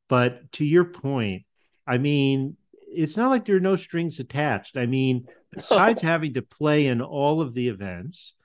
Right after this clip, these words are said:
Speaker 1: um, you've got commitments that y-, you're gonna get called upon to make. Plus, it's, you know, so you've got two sets of things. You've got all these commitments, and then you're so limited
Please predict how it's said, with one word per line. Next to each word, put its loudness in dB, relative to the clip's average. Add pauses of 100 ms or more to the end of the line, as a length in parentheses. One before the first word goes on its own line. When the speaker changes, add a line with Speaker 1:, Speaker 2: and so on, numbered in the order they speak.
(320)
Speaker 1:
um, 2
you've -4
got 0
commitments -4
that -2 (100)
y-, -14 (180)
you're -6
gonna -4
get -6
called -4
upon -6
to -12
make. -12 (500)
Plus, 2 (100)
it's, -4 (120)
you -6
know, -2 (240)
so -2
you've 4
got 2
two -4 (100)
sets -6
of -10
things. -8
You've -10
got -2
all 2
these -4
commitments, -6
and -6
then -2
you're -2
so -2
limited -2